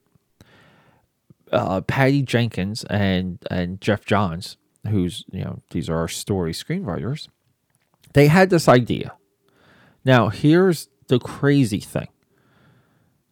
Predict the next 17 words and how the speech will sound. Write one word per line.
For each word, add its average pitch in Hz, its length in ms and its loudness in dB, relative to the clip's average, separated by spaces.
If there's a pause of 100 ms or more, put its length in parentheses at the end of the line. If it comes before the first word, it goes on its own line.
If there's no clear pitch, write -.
(320)
It's - 220 0
the 135 80 0
same 165 340 2
idea 117 960 4
that 101 140 0
Joe 110 320 4
Schumacher 95 720 -2
had 87 540 0 (1200)
in 110 160 2
Batman 87 760 -2
and 87 240 -8
Robin, 95 440 -2 (680)
the 107 100 -2
great 101 340 -4 (320)
Arnold 95 380 -6
Schwarzenegger 104 720 -4
movie. - 380 -8